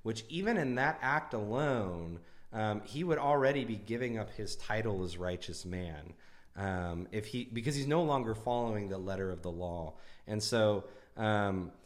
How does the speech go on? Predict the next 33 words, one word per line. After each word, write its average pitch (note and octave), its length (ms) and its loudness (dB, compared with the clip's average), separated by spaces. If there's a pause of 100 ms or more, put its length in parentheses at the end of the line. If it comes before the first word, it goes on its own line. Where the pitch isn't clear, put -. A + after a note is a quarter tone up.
(180)
there D3 200 8
were D#3+ 240 8
some D#3+ 360 4
commentaries, D3+ 840 0
some B2 180 0
Jewish B2+ 280 0
commentaries A#2 720 0
that A2+ 100 -4
would A2+ 120 0
have G#2 100 -2
said G#2 220 -2
there A2+ 140 4
was A2+ 140 2
another B2+ 360 2
law B2 340 8
that A#2+ 100 2
would A#2 140 2
allow, G#2+ 560 2 (320)
um, F#2+ 500 -2
Joseph G#2 400 -2
in G2 100 -4
this G2 120 -6
situation F#2+ 560 -4
to B2 200 -4
divorce A#2+ 400 -2
Mary A2 200 0
quietly, G2+ 600 0 (240)
but A#2+ 120 -4
already D3 520 4
he's A#2 260 -4
moving B2+ 440 0
himself G#2+ 500 -2
into, G2+ 460 -6